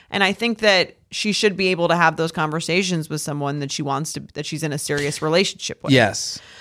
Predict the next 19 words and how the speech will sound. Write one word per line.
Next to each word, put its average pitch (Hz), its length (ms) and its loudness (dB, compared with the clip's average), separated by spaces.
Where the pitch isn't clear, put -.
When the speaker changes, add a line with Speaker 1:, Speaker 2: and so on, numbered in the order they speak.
Speaker 1:
So, 220 500 4
but 220 100 6
I 254 140 6
would 381 100 0
maybe 381 220 4
approach 370 380 2
it 285 100 -4
differently. 139 420 -2
I 131 80 2
agree 180 260 2
with 226 120 2
what 220 100 0
you 196 140 -4
said. 160 260 0
Maybe 170 240 0
start 226 400 0
with 208 160 -2
your 185 180 -4
own 175 400 2